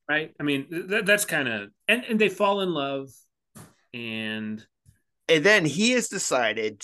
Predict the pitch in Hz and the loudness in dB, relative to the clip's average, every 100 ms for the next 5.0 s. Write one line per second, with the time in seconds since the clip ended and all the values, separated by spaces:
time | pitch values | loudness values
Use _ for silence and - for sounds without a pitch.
0 | - 143 135 120 120 104 123 123 - 170 | -2 0 0 -2 -4 -8 -8 -6 2 2
1 | 170 156 147 131 127 113 101 90 80 82 | 2 0 0 0 -4 -4 -8 -10 -8 -6
2 | 90 90 _ _ _ _ _ _ - 110 | -8 -8 _ _ _ _ _ _ -12 -6
3 | 101 98 196 180 147 143 208 202 175 156 | -4 -2 0 0 2 2 2 0 -2 2
4 | 147 143 - 131 127 - 131 127 120 113 | 4 4 2 4 4 2 2 2 0 -4